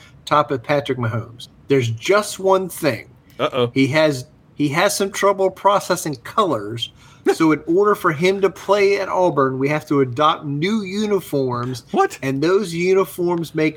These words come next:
Speaker 1: Oregon uniforms look dull. He needs bright colors, stripes,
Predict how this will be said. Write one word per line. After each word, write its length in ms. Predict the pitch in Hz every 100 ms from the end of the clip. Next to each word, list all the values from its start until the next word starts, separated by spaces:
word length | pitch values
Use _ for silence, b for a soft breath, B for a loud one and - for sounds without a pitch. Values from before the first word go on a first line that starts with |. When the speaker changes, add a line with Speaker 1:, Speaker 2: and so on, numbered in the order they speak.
| -
Speaker 1:
Oregon 460 | 156 190 185 170 156
uniforms 600 | 151 151 - 151 143 120
look 240 | 139 143 - 123
dull. 420 | 143 127 101 - b b
He 160 | - 139
needs 240 | 147 135
bright 480 | 127 117 143 180 190
colors, 640 | - 185 170 170 165 165 - b b b
stripes, 800 | - - 185 175 180 - -